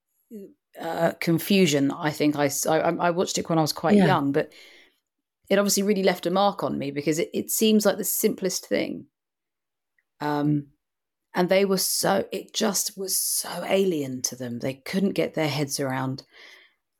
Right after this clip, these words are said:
Speaker 1: why these men and women didn't have a place to go and why nobody was offering them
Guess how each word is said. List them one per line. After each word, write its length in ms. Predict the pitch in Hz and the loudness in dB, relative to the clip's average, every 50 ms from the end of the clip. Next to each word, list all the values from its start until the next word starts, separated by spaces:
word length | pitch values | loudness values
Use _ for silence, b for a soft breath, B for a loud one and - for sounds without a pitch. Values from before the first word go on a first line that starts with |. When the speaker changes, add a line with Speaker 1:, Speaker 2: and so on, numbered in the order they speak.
| _ _ _ | _ _ _
Speaker 1:
why 280 | - 160 165 165 165 160 | -4 0 2 2 2 2
these 240 | 160 165 160 147 165 | 2 2 2 4 4
men 160 | 165 151 156 | 4 4 4
and 100 | 151 151 | 4 4
women 380 | 151 147 151 147 151 147 151 - | 4 2 2 2 0 0 -2 -4
didn't 200 | - 156 147 - | -4 -4 -2 -2
have 120 | 143 151 156 | -4 -8 -10
a 60 | 156 | -8
place 260 | - - 156 151 143 - | -6 -4 -2 -2 -2 -4
to 100 | - 156 | -6 -6
go 380 | - - 151 147 143 147 151 - | -2 0 2 4 4 4 2 2
and 160 | 160 165 165 | 0 0 2
why 120 | 165 160 165 | 2 2 2
nobody 340 | 165 165 160 151 160 160 | 2 2 2 2 0 0
was 100 | 160 151 | 0 0
offering 400 | 160 156 147 - - 165 156 156 | -2 -4 -6 -6 -4 -2 -2 0
them 300 | 151 147 147 151 147 151 | 0 0 0 -2 -2 -4